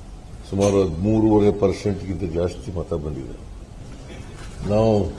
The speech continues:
ಎರಡ್ ಸಾವಿರದ ಹತ್ತೊಂಬತ್ತರಲ್ಲಿ ಒಂದು ಸ್ಥಾನ ಗೆದ್ದಿದ್ದು, ಈಗ ಒಂಬತ್ತು ಸ್ಥಾನ ಗೆದ್ದಿದ್ದೀವಿ. ಇದರಿಂದ ಹತಾಶರಾಗಿ ಅವರು ಜನರಿಂದ ವಿಶ್ವಾಸವನ್ನು ಕಳ್ಕೊಂಡಿರ್ತಕ್ಕಂಥದ್ದನ್ನ ಮತ್ತೆ ಗಳಿಸ್ಕೊಳ್ಳಿಕ್ಕೆ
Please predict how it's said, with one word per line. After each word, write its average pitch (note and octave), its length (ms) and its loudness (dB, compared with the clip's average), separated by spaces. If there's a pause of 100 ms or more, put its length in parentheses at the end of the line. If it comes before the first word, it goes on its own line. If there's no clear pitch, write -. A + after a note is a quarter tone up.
(280)
ಎರಡ್ G#2 220 4
ಸಾವಿರದ A2+ 260 8
ಹತ್ತೊಂಬತ್ತರಲ್ಲಿ A2 680 2
ಒಂದು G2+ 140 4
ಸ್ಥಾನ G#2+ 280 4 (140)
ಗೆದ್ದಿದ್ದು, D#2+ 380 0 (920)
ಈಗ F#2 100 -2 (120)
ಒಂಬತ್ತು G#2+ 300 4
ಸ್ಥಾನ G#2 220 4
ಗೆದ್ದಿದ್ದೀವಿ. D#2 560 -2 (1120)
ಇದರಿಂದ B2+ 340 4
ಹತಾಶರಾಗಿ A2 1120 6 (1400)
ಅವರು A#2 320 8 (1160)
ಜನರಿಂದ A#2+ 500 6 (1080)
ವಿಶ್ವಾಸವನ್ನು A#2+ 720 6
ಕಳ್ಕೊಂಡಿರ್ತಕ್ಕಂಥದ್ದನ್ನ F#2 1120 0 (300)
ಮತ್ತೆ A#2 280 0
ಗಳಿಸ್ಕೊಳ್ಳಿಕ್ಕೆ G2+ 840 0